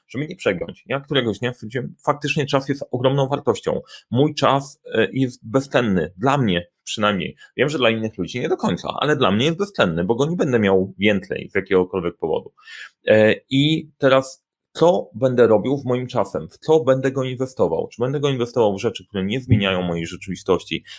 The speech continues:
albo nie sprawiają, że lepiej mi się żyje?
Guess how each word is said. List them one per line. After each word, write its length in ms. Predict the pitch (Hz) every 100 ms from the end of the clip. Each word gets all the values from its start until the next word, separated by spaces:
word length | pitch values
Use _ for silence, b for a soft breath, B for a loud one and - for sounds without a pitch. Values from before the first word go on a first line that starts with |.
| B
albo 520 | - 110 104 107 98 98
nie 260 | 101 110
sprawiają, 480 | - 107 101 101 98
że 280 | 98 90 90 -
lepiej 320 | 98 - 90
mi 100 | 90
się 140 | -
żyje? 340 | 87 87 113